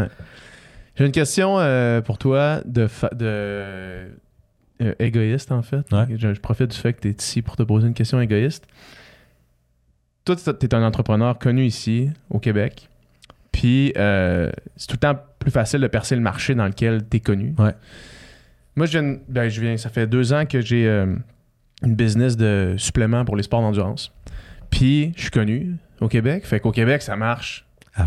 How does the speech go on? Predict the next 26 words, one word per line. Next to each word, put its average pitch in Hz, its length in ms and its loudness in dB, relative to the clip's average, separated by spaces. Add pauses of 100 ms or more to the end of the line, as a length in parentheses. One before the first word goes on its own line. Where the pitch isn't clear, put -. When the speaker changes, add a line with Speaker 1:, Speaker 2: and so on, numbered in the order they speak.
(100)
Speaker 2:
fond. 98 60 4
Speaker 1:
côté. 160 440 2
Puis 170 160 -2
là, 170 240 4
le 139 120 0
challenge, 143 600 -4
c'est 135 380 -2 (460)
comment 151 200 2
rentrer 147 260 0
à 117 120 0
fret 131 360 -2 (840)
au 113 100 0
Canada 117 380 0
anglais, 107 280 -4
mettons. 156 220 -2
Speaker 2:
Ouais. 101 80 2 (720)
Speaker 1:
Vous 117 160 0
autres, 165 160 2
avec 117 260 0
Loop, 160 320 2 (360)
vous 113 260 0
allez, 110 100 4
vous 107 100 2
l'avez 110 200 4
fait. 160 240 0 (100)
Speaker 2:
Ouais. 107 180 2